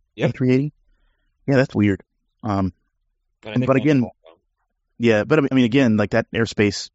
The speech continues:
Speaker 2: or those routes are not completely back yet. So is it premature for China Southern to pull the planes?
Speaker 1: I mean, I guess if they're just parked, they could take 'em out of the desert again. But yeah, it's, it's an,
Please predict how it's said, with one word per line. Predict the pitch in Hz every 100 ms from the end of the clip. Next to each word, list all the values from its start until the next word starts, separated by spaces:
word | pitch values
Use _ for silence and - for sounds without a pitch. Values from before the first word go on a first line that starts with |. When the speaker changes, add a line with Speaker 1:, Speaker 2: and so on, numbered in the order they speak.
| 95
Speaker 2:
or | 104 95
those | - 107 104 101
routes | 101 101 -
are | 101
not | 98 107 101 -
completely | - 98 107 95
back | 104 98 95
yet. | 95 - _ _ _ _ _ _
So | - 123
is | 120
it | -
premature | 127 110 - 107 135 147 _ _ _
for | 139 139 139 139 _
China | - 143 139
Southern | 143 147 147
to | 151 - _ _
pull | - 147
the |
planes? | - 143 175 - _ _ _ _ _ _ _ _ _ -
Speaker 1:
I |
mean, | 98 92 90 92 - _ _ _ _ _
I | 90
guess | 87 92 - -
if | 98 -
they're | 92
just | 90 -
parked, | 98 95 -
they | -
could | 90 87
take | 90
'em | 85
out | 85
of | 85
the |
desert | 80 87 98 80
again. | 76 76
But | 82 78 76 _
yeah, | 95
it's, | 85 85 -
it's | 107
an, | 123